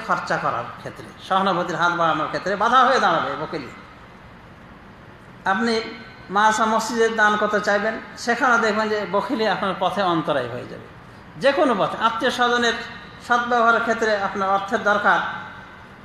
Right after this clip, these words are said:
বখিলি হয়ে যায় বাধা। এই জন্যে এক হাদিসে রাসূল সাল্লাল্লাহু আলাইহি ওয়াসাল্লাম বলেছেন যে বখিলি আর ঈমান একসাথে জমা হয় না কোনো বান্দার উপরে। তার মানে এটা থাকলে এটা নাই, এটা থাকলে এটা নাই। হাদিসটা কিন্তু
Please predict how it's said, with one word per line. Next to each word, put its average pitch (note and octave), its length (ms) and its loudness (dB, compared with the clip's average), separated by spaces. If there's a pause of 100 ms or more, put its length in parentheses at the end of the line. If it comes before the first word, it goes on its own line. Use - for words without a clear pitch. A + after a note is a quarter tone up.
(360)
বখিলি D#3+ 340 -2
হয়ে D3 160 -4
যায় A#2+ 160 -10
বাধা। G#2+ 220 -12 (920)
এই C#3+ 60 -6
জন্যে F#3 320 0 (100)
এক D#3 160 -6
হাদিসে E3 300 -2
রাসূল D3 240 -6
সাল্লাল্লাহু F#3+ 360 -2
আলাইহি D4+ 180 0
ওয়াসাল্লাম C#3 40 -2
বলেছেন - 320 -14 (480)
যে D#3+ 280 -4
বখিলি C#4 720 2 (800)
আর F#3 300 2
ঈমান A3 380 4 (160)
একসাথে B3+ 560 2
জমা G3 280 4
হয় F3+ 160 2
না E3+ 100 2
কোনো D#3+ 240 0
বান্দার C3 320 -4
উপরে। A#2+ 380 -14 (400)
তার F3+ 120 0
মানে A3+ 140 0
এটা A3 240 0
থাকলে A#3 260 2
এটা A3+ 140 0
নাই, B3 180 0
এটা A3 120 0
থাকলে B3+ 200 0
এটা G3 140 0
নাই। B2+ 200 -6 (1800)
হাদিসটা G3 340 -2
কিন্তু G3+ 320 -2